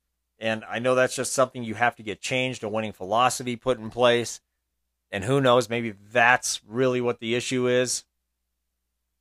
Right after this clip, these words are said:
is any adversity. Uh, the, the Broncos as a whole just don't understand how to overcome adversity right now, and maybe that's something they learn as they go throughout the season.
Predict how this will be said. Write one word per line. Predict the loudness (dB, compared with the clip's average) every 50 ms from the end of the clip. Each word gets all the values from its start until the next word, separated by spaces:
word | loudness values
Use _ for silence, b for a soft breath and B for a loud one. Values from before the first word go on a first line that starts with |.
| _ _ _ _ _ _ _
is | -8 -4 -2
any | -2 -2 -2 -2 -4
adversity. | -4 -2 -2 -2 -2 0 0 0 0 0 -2 -2 -4 _ _ _ _ _ _ _ _ _ _ _ _ _ _ _ _ _ _ -18
Uh, | -16 -16 -14 -14 -14 -16 -14 _
the, | -14 -14 -10 -10
the | -8 0
Broncos | 4 4 6 6 4 4 2 2 2 2 0 -4
as | -6 -8
a | -8 -2
whole | 2 4 4 4 4
just | 0 -4 -8 -4 0
don't | 0 0 0 0
understand | -2 -6 -4 -4 -4 -4 -2 -2 -2 0
how | 2 2 2
to | 2 2 0
overcome | 0 -2 -2 -2 -4 -4 -6 -4 -4
adversity | -4 -4 -4 -4 -2 -2 -2 -4 -4 -4 -4 -2
right | 0 0 -2 -2
now, | -2 -2 -2 0 2 0 0 -2 -4
and | -10 -10
maybe | -6 -6 -2 0
that's | 0 0 0 -2
something | -4 -6 -6 -6 -6 -6
they | -6 -4
learn | -2 -2 -2 0 -2
as | -2 -4 -6
they | -6 -4
go | -2 -4 -4
throughout | -2 -2 -2 -2 -2 -4
the | -6 -8
season. | -8 -6 -4 -4 -4 -4 -4 -6 -6 -6 -10